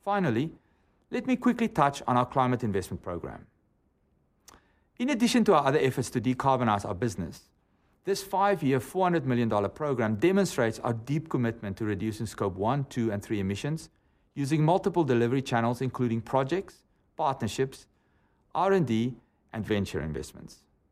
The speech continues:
Using our disciplined approach to capital allocation, we already have a robust pipeline of projects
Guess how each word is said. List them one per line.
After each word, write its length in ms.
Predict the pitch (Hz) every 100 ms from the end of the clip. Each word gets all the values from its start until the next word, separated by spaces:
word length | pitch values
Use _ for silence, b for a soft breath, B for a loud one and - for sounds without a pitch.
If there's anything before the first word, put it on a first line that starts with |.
| _ _ _ _ _
Using 380 | 143 208 202 208
our 140 | 131
disciplined 500 | 110 117 120 123 110
approach 420 | 104 - 104 135 -
to 80 |
capital 320 | - 110 107 98
allocation, 600 | 95 - 107 - 202 196 _ _ _ _ _
we 100 | 175
already 380 | 190 175 190 196
have 240 | 143 147 151
a 40 |
robust 560 | 123 131 156 165 151 -
pipeline 420 | 160 165 147 117
of 120 | 101
projects 440 | - 90 113 135